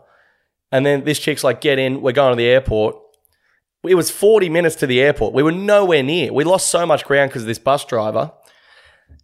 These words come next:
Anyway, never fear. This hot chick's here. She drops us off at the airport. I'm like, "We, we gotta split this." She goes, "Nah, no worries. I was, I needed to get here anyway. I'll write it off with work." Um, we get, like, emergency stuff sometimes,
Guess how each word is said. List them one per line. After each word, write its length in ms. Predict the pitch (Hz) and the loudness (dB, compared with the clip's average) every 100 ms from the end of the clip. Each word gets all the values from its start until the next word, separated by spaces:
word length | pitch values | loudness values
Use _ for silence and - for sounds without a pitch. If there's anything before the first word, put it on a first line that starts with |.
| - | -2
Anyway, 360 | 175 160 117 | 2 4 2
never 280 | 117 165 160 | 2 2 2
fear. 480 | 120 - 156 120 107 | -2 0 0 2 0
This 200 | 135 135 | -2 -2
hot 200 | - 147 | -2 -2
chick's 260 | - 120 | -4 -6
here. 440 | - 147 117 107 160 _ _ _ _ _ _ _ _ _ | -2 -2 0 -2 -4 _ _ _ _ _ _ _ _ _
She 220 | - 190 | -2 0
drops 260 | 185 170 160 | 2 0 0
us 80 | - | -2
off 140 | 147 | -2
at 40 | 127 | 0
the 140 | 123 | 0
airport. 280 | 127 135 139 | 2 0 0
I'm 140 | 135 | 0
like, 240 | 135 123 - | 0 -2 -4
"We, 180 | 135 | -6
we 240 | 135 120 135 | -6 -6 -2
gotta 240 | 143 160 | 0 0
split 300 | 135 - 143 | -2 0 0
this." 140 | 123 107 | 0 -4
She 160 | - | -2
goes, 220 | 127 120 110 | 2 0 2
"Nah, 240 | 147 143 | 0 0
no 200 | 143 139 | 0 2
worries. 500 | 131 131 127 123 123 - _ _ _ | 4 4 2 -2 -8 -18 _ _ _
I 80 | 131 | 0
was, 240 | 127 117 - | 0 -2 -2
I 120 | 131 | -2
needed 260 | 135 139 127 | 0 -2 -2
to 140 | 123 | -2
get 200 | 110 131 | 0 0
here 160 | 127 120 | 2 2
anyway. 540 | 120 117 113 113 117 _ _ | 2 2 2 0 -4 _ _
I'll 160 | 123 117 | -2 2
write 220 | 127 131 | 4 2
it 80 | 120 | 2
off 200 | 117 - | -2 -2
with 140 | 110 | -8
work." 500 | 110 110 107 107 - _ _ _ _ _ - | -2 0 0 -2 -6 _ _ _ _ _ -4
Um, 160 | 113 | -2
we 80 | 110 | 0
get, 140 | 113 120 | -2 0
like, 160 | 120 | 0
emergency 840 | 120 117 117 110 110 120 104 104 - | -2 0 0 0 -6 -6 -6 -6 -8
stuff 320 | - 123 110 | -4 -2 -2
sometimes, 600 | - 110 104 107 104 - | -2 -2 -2 -4 -4 -8